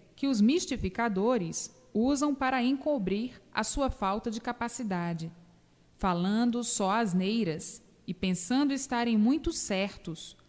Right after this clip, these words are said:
nos seus argumentos. Na base racional, não é preciso o vivente se desenvolver através do espiritismo.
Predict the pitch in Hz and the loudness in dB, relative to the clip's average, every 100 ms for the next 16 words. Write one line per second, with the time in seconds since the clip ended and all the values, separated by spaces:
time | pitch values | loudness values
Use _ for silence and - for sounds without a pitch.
0 | _ - 240 240 196 196 202 220 269 190 | _ 2 2 2 -2 0 0 0 2 0
1 | 160 160 - 440 - _ _ _ _ _ | -2 -6 -6 -6 -8 _ _ _ _ _
2 | _ _ _ _ - - 190 185 175 190 | _ _ _ _ -20 0 2 4 4 4
3 | 208 185 185 185 180 175 170 185 175 170 | 4 2 0 -2 -2 -2 0 0 -2 -4
4 | - - - _ 220 294 262 233 285 294 | -12 -20 -20 _ 4 6 6 4 0 0
5 | - 254 269 277 285 254 220 175 226 247 | 0 0 0 0 0 2 2 2 2 2
6 | 233 - 220 220 233 247 214 170 190 220 | 0 -2 0 2 2 2 2 2 2 2
7 | 214 220 196 170 190 214 196 208 - - | 0 -2 -2 0 0 0 0 -2 -2 -2
8 | 294 302 - 180 165 156 | -2 -2 -4 -2 -2 -4